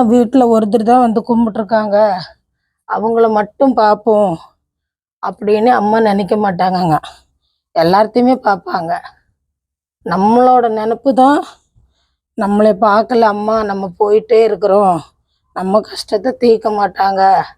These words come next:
நம்ம என்ன கும்பிட்டு என்ன பலனுன்னு" மட்டும் யாருமே நினைச்சிடாதுங்கம்மா. நம்மளை சுத்தி நிறைய பிரச்சனை இருக்கும். யாரோ ஒருத்தருக்கு நமக்கு யாரும் சரியில்லாம கூட இருக்கலாம் நம்ம வீட்டுல,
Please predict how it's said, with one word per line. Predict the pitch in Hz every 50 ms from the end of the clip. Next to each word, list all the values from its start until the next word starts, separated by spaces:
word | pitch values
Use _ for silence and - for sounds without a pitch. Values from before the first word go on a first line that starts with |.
| _ _ _ _ _ _ _ _ _ _ _ _ _ _
நம்ம | 180 175 185 190 202 208
என்ன | 202 196 202 208 220 240 233
கும்பிட்டு | - 226 208 214 220 208 226 202 - 240
என்ன | 202 190 202 202 208 196
பலனுன்னு" | 185 185 180 185 196 214 220 240 233 226 214
மட்டும் | 190 185 - - - 254 254 247
யாருமே | 220 185 185 180 190 202 220 226 196 196 202 220 233 254 277 - - - _ _ _ _ - _ _ _ _ _ -
நினைச்சிடாதுங்கம்மா. | 190 190 202 196 - - - 208 202 202 190 190 196 190 185 185 190 196 202 220 220 202 - _ _ _ _ _ _ _ _ _ _ _ _ _ _ _
நம்மளை | - 190 190 190 196 196
சுத்தி | 185 - - 233 190 - _ _ 285 285
நிறைய | 269 247 226 214 220 226 226 233 240 262 269
பிரச்சனை | - 233 214 208 214 - - 240 226 220
இருக்கும். | 214 190 - - - 370 320 - - - _ _ _ _ _ _ _ _ _ _ _ _ _ - - - _ _ _ _ _ _ - _ -
யாரோ | 196 202 208 202 220 240 240
ஒருத்தருக்கு | 226 214 196 208 233 226 208 262 240
நமக்கு | 226 208 202 185 233 202 196
யாரும் | 202 196 196 208 214 226 -
சரியில்லாம | - 226 196 185 208 214 208 208 208 208 202 202 185
கூட | 190 208 214 226
இருக்கலாம் | 214 185 202 - - 220 202 180 - - - _ _
நம்ம | - 196 208 196
வீட்டுல, | 190 202 208 208 208 - 214 185